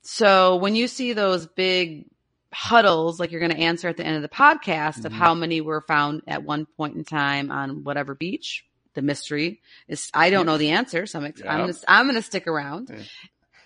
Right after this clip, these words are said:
Speaker 2: It's not New Zealand,
Speaker 1: It's
Speaker 2: I'll
Speaker 1: not
Speaker 2: tell you
Speaker 1: Florida,
Speaker 2: that much.
Speaker 1: right? It's not San
Speaker 2: <laughs>
Speaker 1: Francisco. We've already covered
Speaker 2: No,
Speaker 1: that. It's not
Speaker 2: no.
Speaker 1: Michigan. Um, but yeah, so
Speaker 2: Yeah.
Speaker 1: when you see that, that's typically gonna be walruses of the same sex.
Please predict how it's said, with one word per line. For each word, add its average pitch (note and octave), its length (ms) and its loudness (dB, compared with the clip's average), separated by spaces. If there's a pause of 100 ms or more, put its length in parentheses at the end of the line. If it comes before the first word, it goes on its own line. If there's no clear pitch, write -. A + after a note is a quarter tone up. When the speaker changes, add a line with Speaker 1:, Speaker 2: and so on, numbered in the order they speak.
(300)
Speaker 2:
It's D3+ 400 0
not E3+ 420 2
New C4+ 160 4
Zealand, G#3+ 400 2
Speaker 1:
It's E3 100 -4
Speaker 2:
I'll D3+ 60 0
Speaker 1:
not D4+ 200 8
Speaker 2:
tell - 120 -2
you G4 60 4
Speaker 1:
Florida, F4 180 8
Speaker 2:
that G#3 240 2
much. - 80 -4
Speaker 1:
right? G3 160 0
It's A3 140 -10
not B3 200 -2
San C#4+ 200 -4
Speaker 2:
<laughs> - 0 -
Speaker 1:
Francisco. A#3+ 640 -6
We've F#3+ 120 -10
already G3+ 200 -6
covered A3 120 -6 (120)
Speaker 2:
No, E3 80 4
Speaker 1:
that. E3+ 180 -2
It's F3+ 80 -8
not A3 140 -2
Speaker 2:
no. A3+ 60 -2
Speaker 1:
Michigan. E3 520 -6 (360)
Um, F3 520 8 (380)
but E4+ 120 2
yeah, G4+ 160 6
so C4+ 300 -2
Speaker 2:
Yeah. - 160 -8
Speaker 1:
when C4 200 2
you C#4+ 120 2
see C4+ 400 -2
that, D4+ 320 2 (180)
that's G#3+ 400 2
typically A#3 320 -4
gonna G#3+ 140 -4
be G3+ 100 -4
walruses F3+ 720 2
of D3+ 480 0
the D#3+ 80 -10
same D3+ 300 -4
sex. - 560 -14